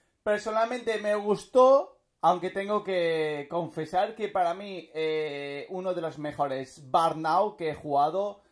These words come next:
sin ninguna duda, fue el tres, el Burnout tres. O sea, juegazo, juegazo, juegazo.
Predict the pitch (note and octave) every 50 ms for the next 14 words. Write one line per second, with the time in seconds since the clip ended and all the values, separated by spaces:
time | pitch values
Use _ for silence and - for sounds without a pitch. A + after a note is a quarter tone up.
0 | _ _ _ - - F3 E3 D#3+ D#3 D3+ D#3 E3 E3+ E3+ D#3+ D#3+ E3 E3+ F3+ F#3
1 | F3+ E3+ - - - - D#3 F3 E3 D#3 C#3+ B2 - - B2+ A#2+ A2+ A2 G#2+ -
2 | _ _ - C#3+ C#3 C#3+ C3 - F3 E3 E3 D#3 D#3+ D#3+ D3+ C#3+ C3 B2 - -
3 | B2 A#2 A2+ A2 - _ _ _ _ _ _ - - C#3 B2+ B2 A#2+ A#2 A2+ F#2+
4 | - - _ - - - D#3+ - E3 D#3+ D#3 D3+ D#3 E3+ F#3+ F#3+ - A#3 A#3 A#3+
5 | A#3+ - - - _ G#2 F3 E3+ E3+ D3+ C#3+ C3+ C#3+ D#3+ E3+ - F#3+ F#3+ F#3+ F3+
6 | D3+ D#3 D#3 E3 D#3+ C#3 C3+ B2 A#2+ A2+ - C3 B2 - -